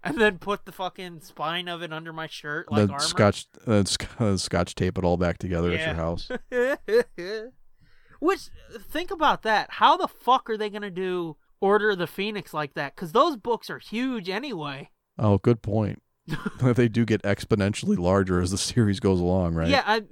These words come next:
Speaker 1: up until five, each book was longer.
Speaker 2: Mm-hmm.
Speaker 1: Which I was always hoping she would do, like, a thousand-page novel, 'cause that would've been
Speaker 2: Is, uh, is Deathly Hallows not fucking <laughs> close to a thousand pages?
Speaker 1: No, Death-, Deathly Hallows is less than five.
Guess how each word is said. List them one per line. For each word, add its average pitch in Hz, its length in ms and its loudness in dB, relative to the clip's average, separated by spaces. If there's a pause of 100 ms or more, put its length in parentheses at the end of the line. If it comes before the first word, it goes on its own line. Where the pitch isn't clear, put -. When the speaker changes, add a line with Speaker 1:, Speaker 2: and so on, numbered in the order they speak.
(200)
Speaker 1:
up 247 220 4
until 226 360 -2
five, 214 540 2 (120)
each 220 280 -10
book 202 220 -4
was 170 160 -8
longer. 151 560 -4 (140)
Speaker 2:
Mm-hmm. 98 360 -4 (380)
Speaker 1:
Which 254 220 -4
I 277 120 6
was 311 160 -2
always 277 280 -2
hoping 214 280 -6
she 208 160 -12
would 196 140 -8
do, 180 120 -10
like, 170 220 -8
a 147 60 -8
thousand-page 151 880 -6
novel, 139 460 -12 (480)
'cause 147 140 -10
that 180 120 -8
would've 170 200 -8
been 104 100 6
Speaker 2:
Is, 92 240 2
uh, 87 340 2 (280)
is 95 200 -2
Deathly 104 340 0
Hallows 107 420 2
not 101 240 0
fucking 101 400 -2 (240)
<laughs> 135 120 0 (240)
close 113 300 2
to - 140 -2
a 113 40 4
thousand 101 400 2
pages? 95 220 -6
Speaker 1:
No, 226 140 0
Death-, 185 260 -4 (280)
Deathly 285 360 0
Hallows 269 400 2
is 175 120 -14
less 202 220 -4
than 185 160 -14
five. 165 500 -2